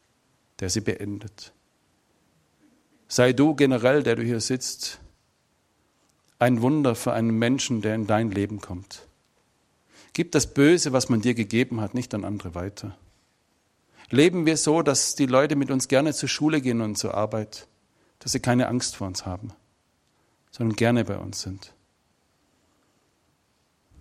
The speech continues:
Mein Papa wurde ein neuer Mensch und hat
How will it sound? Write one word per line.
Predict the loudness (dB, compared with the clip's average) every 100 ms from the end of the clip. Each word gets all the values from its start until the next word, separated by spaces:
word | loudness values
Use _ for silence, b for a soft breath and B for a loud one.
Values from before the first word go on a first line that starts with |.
| -20 -20 _ _ -20 _ _ _ -18 B B B B B B B _ _ _ _ _ _ _ 2
Mein | 2 6
Papa | 6 6 4 0 B B
wurde | 0 2
ein | 4
neuer | 4 2
Mensch | 2 -2 -4 -6 -8 -6
und | 0
hat | 2 2 -2